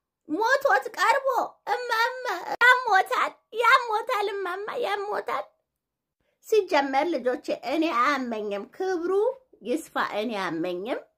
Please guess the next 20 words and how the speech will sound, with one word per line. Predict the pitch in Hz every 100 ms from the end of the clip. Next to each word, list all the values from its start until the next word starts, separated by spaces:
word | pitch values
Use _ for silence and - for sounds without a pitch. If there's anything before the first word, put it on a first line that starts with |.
| _ _ _ _ _ _ _ -
የሚያመው | 311 415 415 330 285 254
ሰው | 254 262 233
ነው | 175 - _ _
ሌላውን | 160 220 233 202 185 277
ሰው | - 311
ልክ | 480 480 427
እንደ | 330 320
ራሱ | 320 359 339
በሽተኛ | 233 - 330 349 302
አድርጎ | 220 226 214
የሚወስደው። | 226 233 208 233 - 196 - _ 277
እንደው | 302 320 349
ያለመታደል | 294 370 359 349 - 403 311 254
ሆኖ | 294 415 285 415 807 -
እንዲያው | 339 415 415
አንዳንድ | 381 427 440 349 339
ኢትዮጵያኖች | 392 466 - - - 320 - -
እንደው | 659 349 659
ወገኖች | 659 - 679 - - - 698
ሌላ | 508